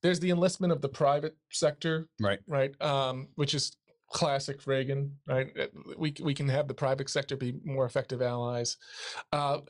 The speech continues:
Speaker 1: and then lastly, there's really the thematic transformation, right? The U S had undergone this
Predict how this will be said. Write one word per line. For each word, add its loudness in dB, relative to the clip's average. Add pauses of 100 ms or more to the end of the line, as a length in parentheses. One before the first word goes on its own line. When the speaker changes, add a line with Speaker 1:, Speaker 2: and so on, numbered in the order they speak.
(360)
Speaker 1:
and 4
then 2
lastly, 2
there's 4
really 4
the -2
thematic 0 (100)
transformation, -2
right? -6 (180)
The 0
U 6
S 2
had 2
undergone 0
this 0